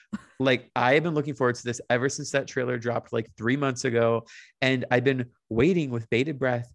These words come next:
like, what is the release strategy for this film? Because it came out, like, two weeks ago in limited, and it, I was like, "Okay, well, when do I get to see it?" And it wasn't coming to Regal, and then the heavens of a-, the A F I Theater here in Silver Spring came down,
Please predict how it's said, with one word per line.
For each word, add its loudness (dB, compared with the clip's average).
like, -2
what 2
is 2
the 2
release -2
strategy 0
for -6
this -8
film? -6
Because -2
it -6
came -6
out, -4
like, -2
two -2
weeks -4
ago 2
in -4
limited, 0
and 0
it, 0
I 0
was 0
like, 0
"Okay, 0
well, -2
when -2
do -4
I 2
get 0
to -6
see 0
it?" 2
And -4
it -6
wasn't 0
coming -6
to 0
Regal, 4
and 0
then -2
the -4
heavens -8
of 2
a-, 2
the -2
A 4
F -2
I 2
Theater -2
here -4
in -10
Silver -2
Spring -6
came -8
down, -4